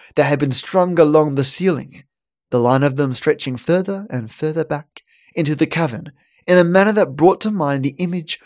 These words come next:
of the All Devourer's orifice, as it also appeared to her as endless and dark.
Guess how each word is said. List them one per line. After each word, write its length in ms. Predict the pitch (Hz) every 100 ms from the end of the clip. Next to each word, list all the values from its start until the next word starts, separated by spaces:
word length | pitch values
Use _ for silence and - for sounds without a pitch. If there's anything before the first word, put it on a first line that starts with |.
| _ -
of 140 | 151
the 120 | 151 -
All 260 | 175 190
Devourer's 540 | 208 226 127 120 120 127
orifice, 560 | 143 139 135 139 135 - _ _
as 280 | 135 151 143
it 140 | 160 -
also 340 | 151 160 151
appeared 300 | 135 135 143
to 80 | 139
her 260 | 135 135 127 - -
as 280 | 131 135 131
endless 500 | 175 165 135 113 113
and 380 | 127 127 120 -
dark. 540 | 165 123 85 - -